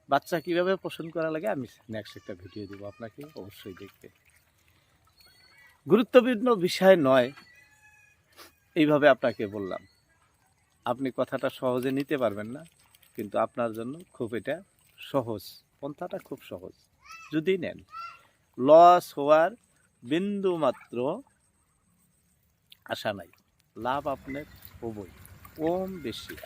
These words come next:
ঘরোয়াভাবে করেন, আপনার ফার্মও সুস্থ থাকবো,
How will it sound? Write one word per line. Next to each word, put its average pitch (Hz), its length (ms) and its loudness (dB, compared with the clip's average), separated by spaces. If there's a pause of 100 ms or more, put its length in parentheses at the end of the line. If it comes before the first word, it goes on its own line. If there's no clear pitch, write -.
(800)
ঘরোয়াভাবে 143 560 0
করেন, 147 320 -14 (880)
আপনার 117 360 -4
ফার্মও 147 380 2
সুস্থ - 320 -12
থাকবো, 135 360 -14